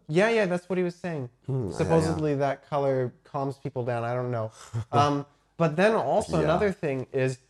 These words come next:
Speaker 1: if you walk in, for example, the Tarkine Forest, which is T A R K I N E,
Speaker 2: Beautiful
Speaker 1: like
Speaker 2: place.
Speaker 1: Tartine,
Speaker 2: Yeah.
Speaker 1: the Tarkine Forest, which is a lot like the temperate rainforests of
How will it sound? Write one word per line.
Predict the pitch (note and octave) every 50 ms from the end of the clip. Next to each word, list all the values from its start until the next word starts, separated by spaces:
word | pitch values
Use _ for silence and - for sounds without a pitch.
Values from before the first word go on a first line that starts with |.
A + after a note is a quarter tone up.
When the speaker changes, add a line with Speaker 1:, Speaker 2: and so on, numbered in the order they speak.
| _ _ _ _
Speaker 1:
if | - D#3 -
you | F3 E3+
walk | D3+ C#3 C#3 D3 D#3+ F3+ F3+ - -
in, | - D#3+ C#3+ C#3 B2+ B2 B2+ _ _
for | - D3 C3+
example, | B2 C3+ B2+ B2 B2+ A#2+
the | B2+ -
Tarkine | - - C#3 C3 C3+ C#3 - - C#3+ C3+ C3 B2+ B2+ B2 _ _ _
Forest, | _ - C3 A2+ G#2+ - -
which | C#3 C3 C#3
is | C3 B2 -
T | _ _ - F3+ F#3 F#3 F3
A | - E3 D#3+ D3 -
R | - C#3 C#3 C#3 C#3 C3+ - _ _ _ _ _ _ _
K | - - D#3 D#3 E3 E3 E3 - _ -
I | C3+ C#3 C#3+ C#3 C#3 C3+
N | - C#3 C3+ C3 B2+ B2+ -
E, | - C#3+ B2+ A#2 G#2+ -
Speaker 2:
Beautiful | G2 F2+ G2 G2 G2 C#3+
Speaker 1:
like | D3 D3+ C#3+
Speaker 2:
place. | - F#2 F2+ F2+ -
Speaker 1:
Tartine, | D3+ D3 C#3+ - - - D#3 D3 C3+ B2 A#2+ B2 E2+
Speaker 2:
Yeah. | D#2+ D2+ D2+ D2+ C#2 _ _ _ _ -
Speaker 1:
the | C#3
Tarkine | - - - D#3+ D#3+ D#3 - F3 D#3+ D3 C#3+ - -
Forest, | - C#3+ C3 B2+ C3 - - _ _ _ _ -
which | - D3+ D3 D#3
is | D3+ C#3+ C3 C#3 -
a | C#3
lot | C3+ C#3 C#3 C#3+ C3 A#2+
like | C3 C3 C3 B2+ -
the | - A#2+ A2+
temperate | _ - - C#3 C3+ B2+ - C3+ - B2+
rainforests | B2+ B2+ B2+ C3 B2+ B2+ _ - C#3 B2+ B2 B2 - - - - -
of | - C3 C3 B2 A#2+